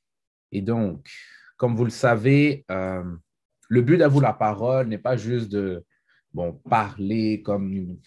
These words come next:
comme vous le savez dans les barbecues ou bien dans les activités, mais plus de discuter et d'échanger,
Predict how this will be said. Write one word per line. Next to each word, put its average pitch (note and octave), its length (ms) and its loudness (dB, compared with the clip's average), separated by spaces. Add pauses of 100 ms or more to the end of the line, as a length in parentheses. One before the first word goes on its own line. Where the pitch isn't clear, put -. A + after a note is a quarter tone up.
comme G2 120 -4
vous F#2 80 -6
le - 40 -12
savez F2+ 280 -4
dans F#2+ 120 -2
les F2 80 -6
barbecues F2+ 600 -6
ou A2+ 140 2
bien G2 120 -2
dans F2+ 80 -6
les F2+ 120 -6
activités, F#2+ 680 -2
mais A2 220 0
plus C#3 300 4
de A#2 100 -2
discuter A#2 680 -4
et G2+ 60 -2
d'échanger, G#2+ 680 -4